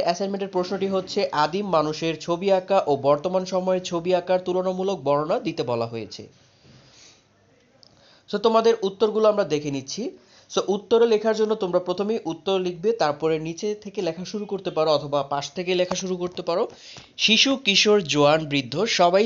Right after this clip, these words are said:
ছবি আঁকে এবং আঁকতে ভালোবাসে। কেউ ছবি আঁকে মনের গভীরতায়, আর কেউ ছবি আঁকে বাস্তব কল্পনায়,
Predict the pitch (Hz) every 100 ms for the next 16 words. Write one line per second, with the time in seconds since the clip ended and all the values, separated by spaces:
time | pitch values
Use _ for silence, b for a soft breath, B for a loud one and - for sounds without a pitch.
0 | 220 156 127 117 104 104 107 B B B
1 | - 196 175 220 - 156 160 - 220 156
2 | 127 120 113 - 113 107 B B - 202
3 | 226 214 208 220 208 214 202 156 180 202
4 | 170 180 196 196 196 208 - 131 127 170
5 | 190 190 196 196 185 143 160 131 131 -
6 | 208 - 131 113 110 104 104